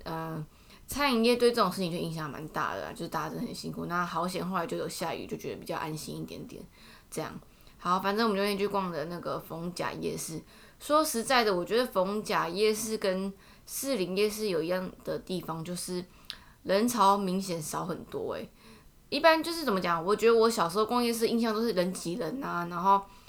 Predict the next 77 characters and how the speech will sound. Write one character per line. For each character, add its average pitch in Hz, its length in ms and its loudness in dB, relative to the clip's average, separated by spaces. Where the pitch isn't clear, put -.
我 - 100 -2
觉 247 100 4
得 339 80 4
可 262 120 2
能 202 100 2
跟 233 100 0
疫 269 120 4
情 196 140 -2
有 180 120 0
一 196 60 2
点 170 100 -2
关 165 220 -8
系 160 240 -8
啦， 147 180 -4
然 196 180 6
后 240 100 2
我 202 40 4
就 208 60 4
觉 202 160 2
得 180 60 0
说， 180 280 2
怎 180 140 -2
么 185 80 4
感 175 160 -2
觉 175 60 -4
夜 240 180 2
市 233 160 0
好 185 80 4
像 190 100 2
不 262 100 -8
太， 185 240 -4
不 - 100 -12
太， 196 260 0
没 220 120 0
有 214 60 2
那 214 60 4
种 202 100 2
逛 196 180 0
夜 196 60 0
市 190 60 -4
的 180 80 0
气 170 260 -4
氛 156 180 -6
了。 - 160 -10
反 185 120 2
正 247 80 8
我 247 60 4
们 208 60 2
就 226 80 4
好 180 120 2
像 185 100 2
在 220 80 6
晚 165 220 4
上 190 80 0
在 185 100 2
散 180 240 0
步 175 120 0
的 170 40 0
感 95 240 -8
觉， - 100 -10
然 160 120 -6
后 175 160 0
当 175 200 -4
天 180 160 -4
晚 165 160 -8
上， 175 280 -2
嗯， 185 580 -2
人 202 240 6
就 262 120 2
真 247 180 2
的 202 100 6
不 - 160 -6
是 196 160 -4
很 156 200 -4
多。 67 240 -10
然 170 100 -8
后， 165 520 -6